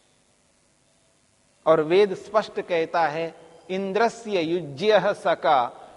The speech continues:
वो आत्मा के लिए योग्य मित्र है। ईश्वर जैसा मित्र और कोई नहीं हो सकता। और मनुष्य मात्र के लिए नहीं,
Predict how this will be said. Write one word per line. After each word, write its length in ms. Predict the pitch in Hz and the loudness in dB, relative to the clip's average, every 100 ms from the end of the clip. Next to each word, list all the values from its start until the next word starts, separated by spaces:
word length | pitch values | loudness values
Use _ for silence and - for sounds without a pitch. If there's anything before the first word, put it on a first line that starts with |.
| - | -12
वो 400 | 156 180 180 170 - - | -2 0 0 -4 -14 -4
आत्मा 520 | 170 175 170 185 208 202 | -2 -2 -4 -6 -2 -2
के 200 | 190 170 | -4 -6
लिए 280 | 175 175 | -4 -4
योग्य 640 | 151 156 214 247 202 233 214 | -2 2 4 4 2 2 2
मित्र 420 | 185 208 - 185 | 0 -8 -6 -2
है। 440 | 151 139 120 113 - - _ _ _ _ _ _ - | 0 -2 -6 -10 -18 -20 _ _ _ _ _ _ -4
ईश्वर 500 | 214 226 - 240 208 | -2 -2 0 2 2
जैसा 480 | 185 190 180 196 165 | 2 2 2 2 2
मित्र 380 | 175 202 - | -2 -4 -2
और 360 | 180 165 180 180 | -2 2 2 2
कोई 400 | 175 180 175 180 | -2 -4 -2 -2
नहीं 240 | 170 165 | -4 -6
हो 140 | 147 143 | -6 -6
सकता। 560 | - 135 - 147 123 - - - | -6 -8 -6 -4 -4 -6 -20 0
और 180 | 170 160 | 2 2
मनुष्य 640 | 135 151 247 240 - 233 | -2 -2 -2 -4 -4 -2
मात्र 540 | 185 165 214 240 - 240 | 0 4 4 4 -2 -4
के 200 | 240 220 | 0 0
लिए 280 | 214 202 180 | 2 0 0
नहीं, 300 | 185 190 | -2 -4